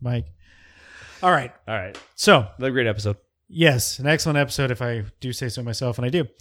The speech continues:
Speaker 1: Uh, so you can find everything about us at happy zen dot com. That includes all of our episodes, links to our social media.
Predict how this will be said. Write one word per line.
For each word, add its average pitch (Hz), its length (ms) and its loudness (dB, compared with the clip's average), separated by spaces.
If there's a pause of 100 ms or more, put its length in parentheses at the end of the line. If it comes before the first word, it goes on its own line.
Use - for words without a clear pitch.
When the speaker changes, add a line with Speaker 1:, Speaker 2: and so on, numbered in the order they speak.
(380)
Speaker 1:
Uh, 156 280 2
so 185 180 -2
you 190 180 -2
can 214 160 -4
find 196 440 -4
everything 190 420 0
about 135 240 0
us 139 220 -2
at 131 120 -2
happy 143 320 -2
zen 139 260 0
dot 127 260 0
com. 143 380 -4
That 123 180 -2
includes 123 400 -4
all 127 160 0
of 123 80 -4
our 120 120 -2
episodes, 170 760 -6
links 135 220 -6
to 139 80 -6
our 120 100 -4
social 120 320 -6
media. 202 520 -4